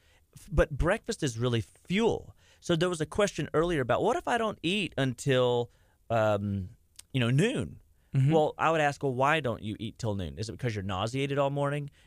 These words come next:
Speaker 1: Is it because you, you know, have no appetite? Is it because you don't make time? Well, what is it?" You know, there's always a reason. And some people say, "Oh, I don't have time."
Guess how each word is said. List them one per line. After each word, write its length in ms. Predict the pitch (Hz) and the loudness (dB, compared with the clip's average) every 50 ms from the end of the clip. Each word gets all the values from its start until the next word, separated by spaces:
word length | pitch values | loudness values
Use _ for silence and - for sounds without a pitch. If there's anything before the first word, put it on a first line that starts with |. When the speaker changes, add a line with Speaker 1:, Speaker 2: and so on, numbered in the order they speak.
| _ | _
Speaker 1:
Is 140 | - 110 104 | -4 -4 -4
it 80 | 104 90 | -4 -6
because 500 | 107 - - 117 107 107 104 98 - - | -6 -4 -2 -2 -2 -2 -2 -4 -8 -8
you, 540 | 107 107 107 107 107 104 104 104 101 98 92 - | -6 -4 -2 -2 -2 -2 -2 -4 -6 -6 -8 -8
you 100 | - 113 | -6 -4
know, 140 | 107 98 98 | -2 -2 -4
have 320 | 98 101 120 123 117 110 | -4 -2 -2 -2 -2 -2
no 160 | 117 113 104 | -2 -2 0
appetite? 640 | 101 117 127 - - 147 - 147 139 139 143 139 143 - _ _ _ _ | 0 0 0 0 -2 -4 -2 0 2 2 2 0 -2 -6 _ _ _ _
Is 160 | - 120 117 | -4 -4 -4
it 80 | 117 - | -4 -6
because 320 | 113 110 - 120 113 107 | -6 -6 -4 -4 -4 -2
you 60 | 117 | -4
don't 160 | 117 107 - 110 | -4 -4 -4 -6
make 160 | 110 92 - _ | -6 -8 -8 _
time? 540 | - - 131 131 135 139 143 139 143 135 | -12 -8 -4 -2 -2 0 -2 -2 -4 -4
Well, 180 | 95 139 151 123 101 | -4 -4 -4 -4 -2
what 180 | 147 175 170 | 0 0 2
is 180 | 156 147 131 95 | 2 0 0 -2
it?" 120 | 73 57 | -4 -8
You 80 | 95 123 | -6 -4
know, 80 | 127 120 | -2 -2
there's 140 | 127 120 | 0 0
always 260 | 151 165 170 151 117 123 | 0 0 0 0 0 -2
a 80 | 113 | -2
reason. 420 | 104 110 127 135 120 98 82 - - - _ - - _ - | 0 0 0 0 -2 -4 -8 -10 -12 -18 _ -20 -14 _ -6
And 120 | 160 156 | -6 -4
some 160 | - 214 208 | -2 -2 -2
people 220 | 190 208 190 156 147 | -2 -2 -2 -2 -2
say, 120 | 147 147 | 0 2
"Oh, 300 | 147 160 156 156 156 147 - | 4 4 4 4 2 0 0
I 80 | 143 | 0
don't 100 | 143 131 | 0 0
have 160 | 135 131 120 - | 0 -2 -4 -4
time." 260 | - 107 78 69 | -6 -6 -8 -8